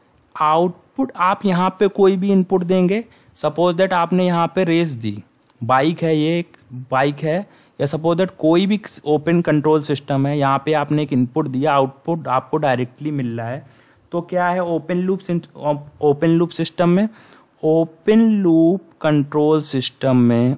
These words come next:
ओपन लूप कंट्रोल सिस्टम में जो इंपॉर्टेंट बात है वो क्या है, वो ये है कि जो आपका आउटपुट होता है आउटपुट होता है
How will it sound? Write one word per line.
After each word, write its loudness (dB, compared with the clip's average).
ओपन 0
लूप 2
कंट्रोल 0
सिस्टम -4
में -4
जो -4
इंपॉर्टेंट 0
बात 0
है -4
वो -4
क्या -2
है, -6
वो -2
ये -4
है -10
कि -4
जो -2
आपका -4
आउटपुट -4
होता -4
है -10
आउटपुट -2
होता -4
है -6